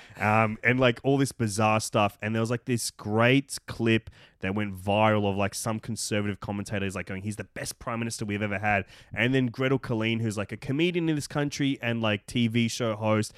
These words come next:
but a ver-, and an author, very educated and smart person, just becoming, like, just going, like,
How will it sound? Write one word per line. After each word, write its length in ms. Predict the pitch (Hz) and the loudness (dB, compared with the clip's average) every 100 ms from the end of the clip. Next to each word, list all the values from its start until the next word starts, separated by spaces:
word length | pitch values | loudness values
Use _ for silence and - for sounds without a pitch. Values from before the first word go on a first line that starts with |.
| - - | -20 -6
but 120 | 110 | -2
a 40 | 113 | -2
ver-, 320 | 104 127 139 | 2 2 4
and 120 | 117 | 2
an 80 | 117 - | 0 4
author, 400 | 147 139 - 98 | 6 6 4 0
very 360 | 113 135 135 - | 4 4 4 0
educated 480 | 123 117 123 117 107 | -2 -2 -2 -2 -2
and 100 | 104 | -4
smart 400 | - 110 110 - | -6 -2 -2 -2
person, 480 | 113 107 107 110 - - _ | -2 0 0 -4 -4 -12 _
just 320 | - 123 - | 0 0 0
becoming, 580 | 131 123 - 120 113 110 | 2 2 2 2 2 2
like, 200 | 104 98 | 2 0
just 220 | 123 113 | 0 0
going, 140 | 120 107 | 0 0
like, 180 | 107 | -2